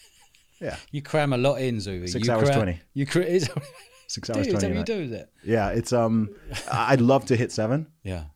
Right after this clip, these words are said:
Speaker 1: I hit seven maybe once a week.
Speaker 2: Yeah.
Speaker 1: I never get eight.
Speaker 2: Mm.
Speaker 1: Never eight. But I don't, also don't need eight. S-,
Speaker 2: Mm.
Speaker 1: for me, seven's optimal, but I often fall
Speaker 2: Tell
Speaker 1: a
Speaker 2: me
Speaker 1: bit
Speaker 2: about
Speaker 1: short.
Speaker 2: your guest speaking, your guest talking.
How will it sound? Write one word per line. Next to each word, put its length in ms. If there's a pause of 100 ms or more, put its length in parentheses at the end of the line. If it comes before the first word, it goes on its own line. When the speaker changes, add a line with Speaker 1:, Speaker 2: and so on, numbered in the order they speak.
(120)
Speaker 1:
I 80
hit 160
seven 280
maybe 240
once 240
a 40
week. 260 (100)
Speaker 2:
Yeah. 160 (360)
Speaker 1:
I 80
never 180
get 140
eight. 120 (200)
Speaker 2:
Mm. 300 (120)
Speaker 1:
Never 180
eight. 160 (240)
But 220
I 60
don't, 100
also 180
don't 140
need 160
eight. 140 (180)
S-, 140
Speaker 2:
Mm. 60
Speaker 1:
for 100
me, 120
seven's 380
optimal, 480 (160)
but 280
I 340
often 260
fall 140
Speaker 2:
Tell 80
Speaker 1:
a 20
Speaker 2:
me 80
Speaker 1:
bit 80
Speaker 2:
about 60
Speaker 1:
short. 60
Speaker 2:
your 80
guest 380
speaking, 560
your 80
guest 220
talking. 480